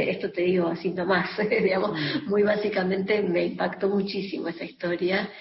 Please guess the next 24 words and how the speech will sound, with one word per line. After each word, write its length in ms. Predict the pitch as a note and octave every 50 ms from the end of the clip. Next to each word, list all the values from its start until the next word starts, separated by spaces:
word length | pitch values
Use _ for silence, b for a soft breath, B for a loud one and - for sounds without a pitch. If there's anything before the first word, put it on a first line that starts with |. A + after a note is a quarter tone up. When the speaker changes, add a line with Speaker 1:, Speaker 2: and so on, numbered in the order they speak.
| B B B B B B B B _
Speaker 2:
y 100 | - F#3
me 120 | F3+ F3+ F3+
di 120 | F#3+ F#3+
cuenta 340 | F#3 G#3 G3+ G#3 G#3+ A3+ G#3
de 220 | F#3 F3 F3 F3
que 320 | - - E3+ E3+ - - -
eso 360 | - B3+ - - - - G3+
era 160 | G#3 G3 G3+
lo 140 | F#3+ F#3 F3
que 100 | F3+ F3+
hacía 280 | F3 - - F#3 F#3 F3
la, 280 | F#3 F3+ - - - - _ _ -
la 180 | F3+ F3 F3
gran 240 | F3+ F#3+ G3+ G3+ G3+
diferencia 460 | G#3 G3+ - - F3 F3+ F#3+ F#3 -
entre 180 | F#3 E3+ - F#3+
una 100 | F3+ F3
militante 480 | E3+ E3+ E3+ E3+ - E3+ F3 E3+ F#3+
mujer 400 | F3+ - F3 - - F#3 F3+ E3 - E3+
y 80 | F#3+
un 100 | F3 F3
militante 560 | F#3 F3+ F#3 F#3 F3+ - F3 E3+ E3+ - F3
hombre, 360 | E3 D#3 D3 - - C3 B2+ -
¿no? 240 | - - G3 - -